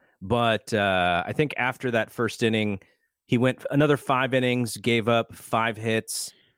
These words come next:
still only those two runs. And then in the seventh, Chris Bryant comes up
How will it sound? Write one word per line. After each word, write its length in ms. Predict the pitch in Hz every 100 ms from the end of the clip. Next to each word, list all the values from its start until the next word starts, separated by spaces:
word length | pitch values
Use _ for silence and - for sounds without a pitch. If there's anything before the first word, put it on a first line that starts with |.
| -
still 380 | - - 139 135
only 240 | 127 131
those 240 | 120 117
two 240 | - - 117
runs. 560 | 110 107 107 107 98 - _ _ _ _
And 200 | 117 117
then 140 | 151
in 80 | 226
the 60 | 240
seventh, 520 | - 123 98 92 -
Chris 240 | - 135
Bryant 360 | - 110 101 87
comes 280 | 107 92 87
up 220 | 85 85